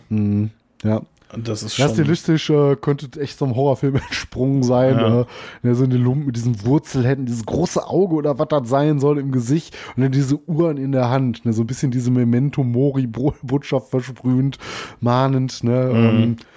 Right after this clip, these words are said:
Speaker 1: ja, aber man weiß aber in Flames, so Texte und Symboliken sind meistens auch kryptisch so und können auch viele Bedeutungsebenen haben, hat der Sänger auch schon öfter mal im Interview gesagt.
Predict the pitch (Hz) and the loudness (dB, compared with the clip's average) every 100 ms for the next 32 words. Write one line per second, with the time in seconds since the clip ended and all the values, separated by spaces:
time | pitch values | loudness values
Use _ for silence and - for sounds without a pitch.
0 | - - 113 139 151 156 131 135 139 143 | -20 -8 0 2 4 0 0 -4 0 0
1 | 127 123 - 127 135 123 - 135 - 135 | 2 0 0 0 0 -4 -4 -6 -4 -2
2 | 123 127 110 120 135 120 113 113 117 113 | 0 -2 0 0 0 0 0 2 0 -2
3 | 117 - 120 113 104 - - - - 131 | -8 -8 -10 -10 -10 -8 -8 -6 -4 -4
4 | - 120 117 117 113 - 113 110 - 117 | -2 0 2 0 0 -2 -2 -4 -4 -4
5 | 110 113 123 131 113 113 110 113 113 113 | -2 0 0 -2 -4 -4 0 0 2 2
6 | 110 107 107 113 107 110 113 107 110 98 | 0 -2 -4 -2 0 0 0 -2 -4 -10
7 | - 113 107 101 123 107 110 110 113 110 | -6 -4 -4 -4 -4 -2 -2 -2 -2 -6